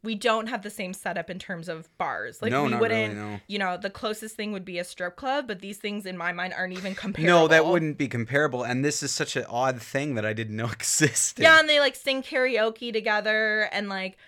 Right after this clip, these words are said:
Speaker 1: the women, like, buy drinks for the h-,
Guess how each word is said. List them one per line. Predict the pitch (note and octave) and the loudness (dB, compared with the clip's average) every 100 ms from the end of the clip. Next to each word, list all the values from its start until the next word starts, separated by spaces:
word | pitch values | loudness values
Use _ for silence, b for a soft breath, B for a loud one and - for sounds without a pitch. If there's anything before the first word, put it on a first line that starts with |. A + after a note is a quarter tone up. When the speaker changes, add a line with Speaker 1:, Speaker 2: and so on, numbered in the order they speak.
| b | b
Speaker 1:
the | F#3+ G#3 | -6 -6
women, | F#3+ G3+ G#3+ G#3+ G#3+ G3+ | -4 -6 -4 -4 -6 -6
like, | F#3 - _ _ _ | -8 -10 _ _ _
buy | G3 F#3+ F#3+ | 0 0 0
drinks | G3 - F#3+ G3 - | -4 -6 -6 -6 -10
for | - G3 | -8 -6
the | F#3 F#3 G3 | -2 -2 -4
h-, | G#3 | -12